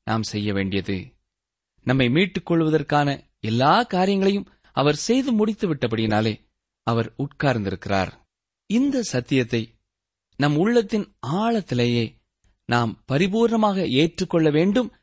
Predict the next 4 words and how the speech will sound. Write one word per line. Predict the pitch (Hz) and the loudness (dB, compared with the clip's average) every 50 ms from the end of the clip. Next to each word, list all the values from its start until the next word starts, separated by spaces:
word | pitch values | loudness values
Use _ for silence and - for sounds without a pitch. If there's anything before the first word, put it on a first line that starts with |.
| _ _ _ | _ _ _
என்ற | - 131 139 135 127 120 - - | -2 -2 0 2 0 0 -2 -4
ஒன்றே | 110 127 151 175 180 190 202 202 190 | -4 -2 -2 0 2 2 4 4 2
ஒன்றைத்தான் | 147 123 123 131 131 131 120 - 120 120 110 107 - _ _ _ _ _ _ _ | 2 0 0 0 0 0 0 0 -2 -2 -2 -4 -8 _ _ _ _ _ _ _
எதிர்பார்க்கிறார். | - 113 110 127 117 104 98 98 95 90 - 95 95 92 92 85 | -8 -6 -4 -4 -2 -2 -2 -4 -4 -6 -8 -6 -4 -4 -4 -4